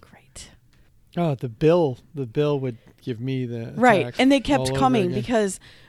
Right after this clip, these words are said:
Speaker 1: there's some kind of healthcare scam where the doctor, the, the actual room at the emergency room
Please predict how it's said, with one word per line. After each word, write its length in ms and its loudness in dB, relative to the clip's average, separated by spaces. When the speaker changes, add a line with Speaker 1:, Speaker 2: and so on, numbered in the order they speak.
Speaker 1:
there's 420 0
some 300 -2
kind 300 0
of 200 -2
healthcare 480 -2
scam 440 -4
where 260 -6
the 160 0
doctor, 760 0
the, 220 2
the 260 0
actual 440 0
room 600 2
at 160 0
the 300 4
emergency 520 -4
room 240 0